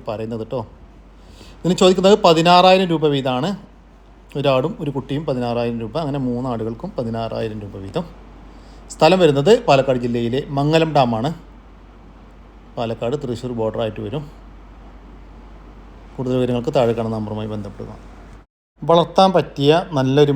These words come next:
മൂരിക്കുട്ടൻ വിൽപ്പനയ്ക്ക്. ഇതിൻ്റെ ചോദിക്കുന്ന വില നാലായിരത്തി അഞ്ഞൂറ് രൂപ. സ്ഥലം വരുന്നത് കണ്ണൂർ ജില്ലയിലെ പാപ്പിനിശ്ശേരി. വളർത്തി വലുതാക്കാൻ അനുയോജ്യമായ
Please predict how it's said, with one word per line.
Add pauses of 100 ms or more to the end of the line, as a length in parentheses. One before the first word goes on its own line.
മൂരിക്കുട്ടൻ
വിൽപ്പനയ്ക്ക്. (2250)
ഇതിൻ്റെ
ചോദിക്കുന്ന
വില (280)
നാലായിരത്തി
അഞ്ഞൂറ്
രൂപ. (1600)
സ്ഥലം
വരുന്നത് (100)
കണ്ണൂർ
ജില്ലയിലെ (180)
പാപ്പിനിശ്ശേരി. (340)
വളർത്തി
വലുതാക്കാൻ
അനുയോജ്യമായ